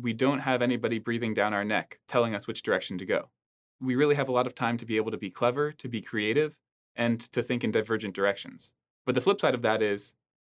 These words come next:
if you're not somebody who's self-directed, then you're gonna find it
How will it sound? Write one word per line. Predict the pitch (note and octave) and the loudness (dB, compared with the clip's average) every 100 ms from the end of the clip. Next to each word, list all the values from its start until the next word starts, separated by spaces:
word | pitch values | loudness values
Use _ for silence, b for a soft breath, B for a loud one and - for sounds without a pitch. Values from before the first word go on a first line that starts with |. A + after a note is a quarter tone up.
| _ _ - | _ _ 0
if | B2 A#2+ | 2 2
you're | C3 D#3+ | 2 4
not | D#3 | 2
somebody | D#3+ D3+ C3+ | 0 0 2
who's | C3 A#2 | 0 2
self-directed, | A#2 - B2+ C3 E3+ E3 _ _ _ _ | 2 2 0 0 -2 -2 _ _ _ _
then | B2+ B2+ A#2+ G#2+ | 2 4 2 0
you're | A#2+ | 0
gonna | C3+ B2+ | 2 2
find | C3 B2 A#2+ | 2 2 4
it | A2 | 2